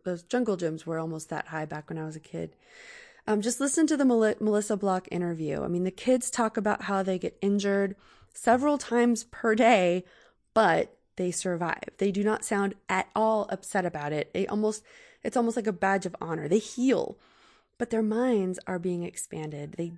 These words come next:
they don't learn and grow unless they take some chances and see what they're capable of. But that's kids, right?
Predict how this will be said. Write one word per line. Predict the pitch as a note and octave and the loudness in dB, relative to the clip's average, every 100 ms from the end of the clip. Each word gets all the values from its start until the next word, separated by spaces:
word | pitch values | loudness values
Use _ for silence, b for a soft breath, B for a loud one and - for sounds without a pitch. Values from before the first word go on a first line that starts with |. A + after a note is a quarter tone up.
| - | -8
they | F#3+ F#3 _ - | -8 -8 _ 0
don't | A3 C4 - | 0 0 -2
learn | G3+ G3 G3+ | 0 2 0
and | G3+ F3+ | -2 -4
grow | E3+ E3 F3 G3 G#3+ b b b b b - | -4 -2 -2 -2 -6 b b b b b -4
unless | G3+ A3 A3 | 0 0 0
they | C4 | -4
take | C#4+ C#4+ | -4 -4
some | - E4 | -2 0
chances | F#4 G#4 G#4+ F#3 D#3+ D#3 | 4 4 4 0 -4 -4
and | D#3 D#3 | -8 -8
see | - - | -10 -8
what | D#3+ F#3 | -8 -4
they're | G#3 | -4
capable | G#3 C#4 D4+ G3+ F3+ | -2 -4 -4 -4 -2
of. | D#3 D3+ D3 _ _ _ _ - _ - _ | -2 -6 -10 _ _ _ _ -20 _ -16 _
But | - F#4 | -4 2
that's | F#4+ - | 2 2
kids, | - D4+ F#3 | 2 2 4
right? | F#3+ C4 | 2 2